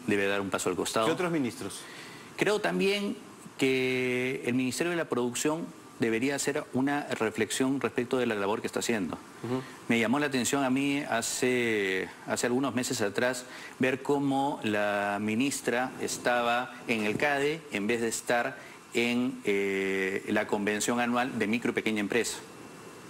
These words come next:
Speaker 1: Eh, llama mucho la atención lo que ha sucedido con dos temporadas total y absolutamente eliminadas relativo a, al tema pesquero. Llama muchísimo la atención. Entonces creo que son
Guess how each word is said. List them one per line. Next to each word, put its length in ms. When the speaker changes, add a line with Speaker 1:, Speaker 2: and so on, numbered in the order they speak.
Speaker 1:
Eh, 440
llama 200
mucho 240
la 100
atención 560
lo 100
que 60
ha 40
sucedido 720
con 220
dos 200
temporadas 580
total 340
y 100
absolutamente 920
eliminadas 760
relativo 520
a, 480
al 140
tema 220
pesquero. 540
Llama 300
muchísimo 400
la 100
atención. 480
Entonces 300
creo 180
que 100
son 220